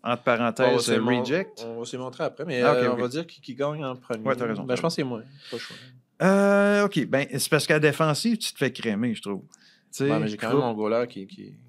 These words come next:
Speaker 1: Ouais, le
Speaker 2: qui
Speaker 1: goaler,
Speaker 2: me
Speaker 1: il, ouais, il est un petit peu mieux, mais tu sais, c'est Tugnut,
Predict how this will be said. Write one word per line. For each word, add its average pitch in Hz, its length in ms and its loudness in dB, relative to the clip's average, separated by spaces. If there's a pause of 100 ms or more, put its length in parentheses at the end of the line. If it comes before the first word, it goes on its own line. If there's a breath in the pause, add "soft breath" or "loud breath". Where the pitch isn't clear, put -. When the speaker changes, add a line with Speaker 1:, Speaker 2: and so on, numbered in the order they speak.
Speaker 1:
Ouais, 117 300 2
le 117 60 -6
Speaker 2:
qui 117 60 0
Speaker 1:
goaler, 160 300 0
Speaker 2:
me 247 60 -2
Speaker 1:
il, - 560 -4
ouais, 170 120 4
il - 20 0
est 185 120 -2
un 175 120 2
petit 247 320 -2
peu 160 200 2
mieux, 131 300 0
mais 98 120 -4
tu - 80 -12
sais, 160 100 -2
c'est 117 140 -6
Tugnut, 123 400 -2